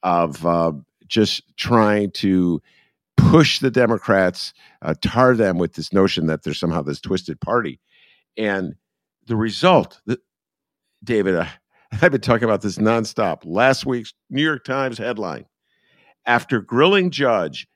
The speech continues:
G O P sees opening to win black voters." That's a headline and a story in the New York Times. They absolutely sickening display that alienated pretty much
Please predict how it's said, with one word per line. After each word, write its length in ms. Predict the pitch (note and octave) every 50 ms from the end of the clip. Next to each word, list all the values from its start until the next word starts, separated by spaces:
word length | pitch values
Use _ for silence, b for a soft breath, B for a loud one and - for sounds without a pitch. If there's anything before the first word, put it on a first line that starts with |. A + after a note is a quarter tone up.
| _ _ A#2
G 280 | - - A#2 C#3 E3
O 120 | F3+ F3 E3+
P 340 | - - C#3+ C#3 C#3 C3+ B2+
sees 400 | - - A#2+ A2+ A2 G#2 - - _ -
opening 440 | C3+ C3+ - A2 F2+ E2+ D2+ D2
to 120 | C#2+ - G2
win 240 | F#2 F#2+ G2+ G2 F2+
black 320 | F2 F2+ F2 F2 E2+ -
voters." 380 | - D#2+ D2+ A#1+ G1+ - - b b b b
That's 220 | - E3+ G3 - C4+
a 100 | B3 A#3
headline 380 | F3+ F3 F3 E3 D#3 D3 C3
and 100 | A#2+ G#2+
a 60 | G2+
story 280 | - - - B2+ B2 B2
in 60 | A#2
the 80 | G#2+ G2+
New 120 | G2 G#2
York 180 | G#2 F#2+ F2 -
Times. 480 | F#2+ F#2 F#2+ D2+ A1+ G1+ - - - _ _ _ _ _ _ _ _ _ _ _ _ _ _ _
They 320 | - D3 E3 D3 C3+ - _ _ _ _ _ _ _ _ _ -
absolutely 1200 | E3 F#3+ A3 A3+ A#3 A3+ - - A3 G#3+ G3+ F3+ F3 F#3 F#3 F3+ E3 C#3 A#2+ G#2 F#2 E2+ D2+ D2 _ _ _ _ _ _ _ _ _ _ _ _ _ _ _ _ -
sickening 720 | - - - - - - C4 C#4 - B3 A#3 A#3 G#3+ G3 F3+
display 920 | E3 D3 - - - - - - D#3+ E3+ E3+ D#3+ C3+ A#2 G#2+ G2+ G2+ G2 -
that 260 | - C3+ C3 C3 - _ _ -
alienated 680 | F3+ G3+ A#3 A#3 A3+ A3 G#3 G3 G3 F#3+ F#3+ F3 E3 D3
pretty 200 | F3+ F3+ F#3 F#3
much 420 | F#3+ F#3 E3+ D3+ - - - -